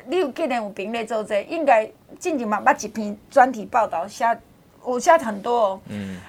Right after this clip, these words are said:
Speaker 1: 因为其实这绿能、绿能的发展，上惊是地痞流氓。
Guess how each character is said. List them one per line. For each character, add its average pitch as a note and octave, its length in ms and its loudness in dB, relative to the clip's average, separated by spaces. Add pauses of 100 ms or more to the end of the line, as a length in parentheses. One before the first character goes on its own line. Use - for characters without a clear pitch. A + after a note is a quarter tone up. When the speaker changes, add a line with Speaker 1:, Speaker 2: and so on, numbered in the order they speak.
Speaker 1:
因 F#4 140 -2
为 G4 60 -4
其 E4 160 -2
实 C#4 160 -4
这 F#4+ 220 4
绿 A#3 200 -2
能、 G3+ 460 -6
绿 F#4 240 4
能 A3+ 240 -4
的 G#3+ 160 -2
发 C#4 140 4
展， B3 300 -2
上 A#3 320 0
惊 D#4 160 2
是 A#3+ 60 -6
地 D4+ 300 -2
痞 G3+ 260 -12
流 G3 220 -2
氓。 F#3+ 280 -8